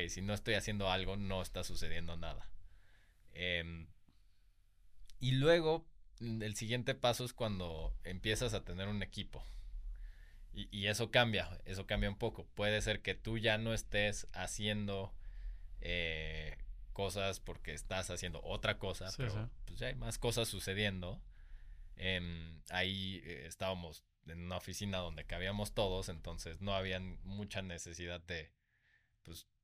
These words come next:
Speaker 1: planear o alinearnos
Speaker 2: Sí.
Speaker 1: demasiado o así, porque, pues, era un
Speaker 2: Sí,
Speaker 1: cuarto
Speaker 2: sí.
Speaker 1: y todo era así, aquí y allá.
Speaker 2: Sí.
Speaker 1: Em, esa es como otra etapa.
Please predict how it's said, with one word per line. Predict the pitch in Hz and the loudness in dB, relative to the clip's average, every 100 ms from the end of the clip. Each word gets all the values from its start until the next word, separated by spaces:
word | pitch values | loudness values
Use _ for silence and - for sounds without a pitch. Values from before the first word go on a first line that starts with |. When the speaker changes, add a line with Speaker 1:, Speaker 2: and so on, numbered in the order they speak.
| _ | _
Speaker 1:
planear | 110 80 90 98 104 101 98 | -2 -2 0 4 6 4 2
o | 85 | 0
alinearnos | 82 85 92 98 101 120 | -2 -2 2 2 0 0
Speaker 2:
Sí. | |
Speaker 1:
demasiado | 92 87 85 - 110 104 101 | -2 -4 -4 6 6 6 4
o | 101 104 107 87 80 | 2 2 2 -2 -10
así, | 78 101 | -6 -6
porque, | 95 - - | -8 -14 -18
pues, | - - | -20 -10
era | 82 87 82 78 - _ _ _ - | -6 -6 -6 -12 -18 _ _ _ -14
un | 98 92 | -12 -8
Speaker 2:
Sí, | |
Speaker 1:
cuarto | 98 95 - 98 | -6 -6 -6 -6
Speaker 2:
sí. | 85 | -6
Speaker 1:
y | |
todo | - 92 87 87 | -8 -10 -6 -6
era | 85 82 82 | -6 -6 -6
así, | - 87 80 | -6 -4 -4
aquí | 76 - 80 | -6 -10 -8
y | |
allá. | 78 87 90 - - - - - | -8 -6 -8 -8 -12 -14 -14 -10
Speaker 2:
Sí. | - | -4
Speaker 1:
Em, | 82 - 82 82 80 - - - _ _ _ - | -4 -4 -8 -10 -10 -14 -18 -20 _ _ _ -8
esa | 104 101 104 | -4 -2 -2
es | 92 - | -4 -8
como | - 82 - | -10 -10 -8
otra | 90 - 92 92 | -6 -4 -2 -4
etapa. | - 87 - - | -2 -6 -6 -14